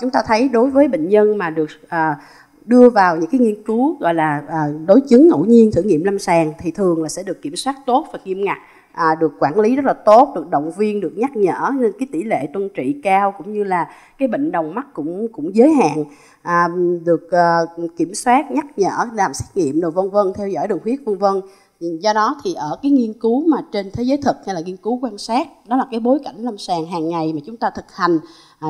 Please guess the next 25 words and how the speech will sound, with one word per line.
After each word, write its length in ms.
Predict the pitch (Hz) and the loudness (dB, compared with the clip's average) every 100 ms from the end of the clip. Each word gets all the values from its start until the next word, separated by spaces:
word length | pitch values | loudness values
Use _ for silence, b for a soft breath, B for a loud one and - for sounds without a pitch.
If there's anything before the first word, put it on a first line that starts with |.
| 151 | -2
trên 140 | 208 | -2
một 60 | 202 | -2
cái 100 | 240 | -4
dân 160 | 226 214 | -4 -4
số 180 | 226 | -4
bệnh 200 | 240 147 | -4 -2
nhân 200 | 185 190 | -2 -2
không 260 | 196 208 196 | -4 -8 -6
đồng 220 | 185 147 | -6 -4
nhất 180 | 202 294 - | -4 -4 -6
và 120 | 180 | -6
rộng 260 | 160 147 151 | -4 -4 -4
hơn, 300 | 190 214 202 196 b b - | 0 2 2 -4 b b -6
à, 100 | 170 156 | -6 -6
cái 80 | - | -6
khả 120 | - | -4
năng 220 | 214 220 208 | 0 -2 -2
tuân 160 | 214 202 | -6 -6
trị 200 | 190 123 147 | -6 -6 -4
thấp 120 | 277 - | -4 0
hơn, 320 | 226 214 190 | 4 4 2
bệnh 140 | 151 | -6
đồng 180 | 165 156 | -4 -4
mắt 160 | 226 226 | -6 -6
đa 200 | 214 | -8